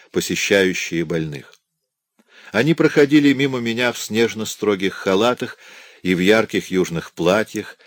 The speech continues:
часто полупрозрачных, кто побогаче, вращая над головами на бамбуковых палочках модные китайские зонтики, солнечные, голубые, розовые.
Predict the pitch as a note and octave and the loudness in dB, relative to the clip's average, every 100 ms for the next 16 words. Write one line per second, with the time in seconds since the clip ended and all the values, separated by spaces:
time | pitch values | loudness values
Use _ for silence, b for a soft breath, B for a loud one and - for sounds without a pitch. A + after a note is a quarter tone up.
0 | b b _ - G#2 G2+ - F#2+ - F#2+ | b b _ 0 0 0 -2 -4 2 2
1 | F#2+ - G2 F2+ F2 F#2 - - - - | 2 0 0 2 0 0 -4 -8 -10 -12
2 | - b b b b _ - - G2+ F#2+ | -20 b b b b _ -4 2 4 4
3 | G2 G2+ F#2+ C3 C3+ - D2 D#2 - - | 2 2 4 2 2 -2 0 0 -2 -2
4 | F#2 E2+ D#2+ D#2+ D2 E2 E2+ E2 E2+ D#2+ | 2 2 2 -2 -4 0 2 2 0 -2
5 | D#2 B B B - E2+ F2+ E2+ D#2 F#2 | -6 B B B -6 -2 0 0 -2 -2
6 | - E2+ D#2+ - F#2+ F2 D#2+ - - - | 0 -2 -2 -4 -2 0 -2 -6 -8 -10
7 | - F2 F2 D#2+ E2 D#2+ - - F2 - | -4 -2 -2 -2 -6 -6 -8 -2 -2 -2
8 | - F#2+ F#2+ C3 E3 D#3 D3+ - C#3+ - | -4 -2 2 4 4 0 -8 -4 -4 -6
9 | b b - - G#2 B2 C3 C3 - G#2 | b b -12 -2 4 4 2 -6 -10 -4
10 | F2+ C#2+ E2+ D#2+ C#2+ A2 A#2 E2 G2 B2+ | -4 -2 -2 -2 0 0 0 2 2 0
11 | B2 A2+ A2 | -2 -2 -2